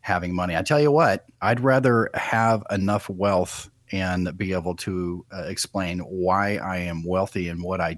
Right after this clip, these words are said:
did to get there, rather than the tougher discussion, which is try to explain why I am not. <laughs> Why am I not? What didn't I do,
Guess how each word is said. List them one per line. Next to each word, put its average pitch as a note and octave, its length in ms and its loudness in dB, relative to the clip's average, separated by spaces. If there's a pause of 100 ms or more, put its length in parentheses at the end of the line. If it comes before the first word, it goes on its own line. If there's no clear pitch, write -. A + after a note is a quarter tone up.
(120)
did F#2 320 0
to - 200 -10
get F#2 300 -4
there, B2+ 280 2 (800)
rather G3 480 4
than A2+ 260 6
the F2+ 120 0
tougher A#3+ 460 0
discussion, E2+ 640 -2
which F#2 220 -4
is A2 120 -2
try - 320 -4
to F#2 140 2
explain A2 500 2
why A2+ 220 0
I A2+ 180 2
am F2 300 0
not. - 360 2 (160)
<laughs> - 140 -16
Why B2+ 560 -2
am F#2+ 220 -4
I E2+ 100 -6
not? D#2 320 -6
What C3 280 2
didn't G#2+ 300 2
I E2+ 280 -4
do, C2+ 240 -12